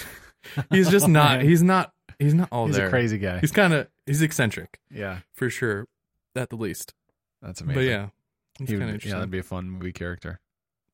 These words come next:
Speaker 2: Well, there we go. We've cast and, uh, got everything set up for
Speaker 1: That's
Speaker 2: a
Speaker 1: great.
Speaker 2: movie about Esther. So someone needs to write it. Someone needs to sign on to produce this thing and get a director on board.
Speaker 1: Let's do
Speaker 2: And
Speaker 1: it.
Speaker 2: yeah. So go do it, folks.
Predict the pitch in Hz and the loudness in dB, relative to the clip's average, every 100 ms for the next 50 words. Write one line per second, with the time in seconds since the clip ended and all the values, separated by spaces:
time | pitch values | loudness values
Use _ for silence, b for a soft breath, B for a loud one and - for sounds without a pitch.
0 | _ - 120 127 110 131 131 147 120 98 | _ -4 -2 -2 -2 -2 2 2 2 -2
1 | - 117 113 104 - 117 113 110 110 110 | -2 -2 -2 -4 -8 -4 -2 -2 -2 -2
2 | 110 107 110 110 107 - _ 135 120 113 | 0 -2 -2 -4 -8 -18 _ -8 -4 -4
3 | - 123 117 117 120 123 104 82 - _ | -4 -6 -2 -2 -2 -2 -2 -4 -10 _
4 | - 107 101 104 101 98 95 98 92 87 | -4 -2 0 -2 -2 -4 -8 -10 -8 -8
5 | 87 _ _ _ _ _ _ _ - 95 | -10 _ _ _ _ _ _ _ -14 -12
6 | - 98 - 107 95 - - 123 123 117 | -12 -8 -4 -2 -4 -12 -8 -4 -2 -4
7 | 101 - 95 104 156 190 _ _ _ - | -6 -4 -2 0 -2 -4 _ _ _ -10
8 | 95 92 92 90 - 95 92 90 95 - | -8 -6 -8 -8 -8 -6 -6 -6 -10 -16
9 | _ _ _ - 98 95 92 - 92 101 | _ _ _ -8 -6 -6 -6 -8 -6 -4
10 | 113 - 120 113 87 90 90 92 95 101 | -4 -6 -6 -6 -8 -10 -6 -6 -6 -8
11 | 92 87 101 127 98 95 - _ _ _ | -8 -8 -6 -4 -6 -8 -10 _ _ _
12 | - 151 - _ - 110 98 - _ 110 | -8 -8 -10 _ -6 -4 -4 -8 _ -4
13 | 120 151 - 95 - - | -2 -4 -4 -8 -8 -16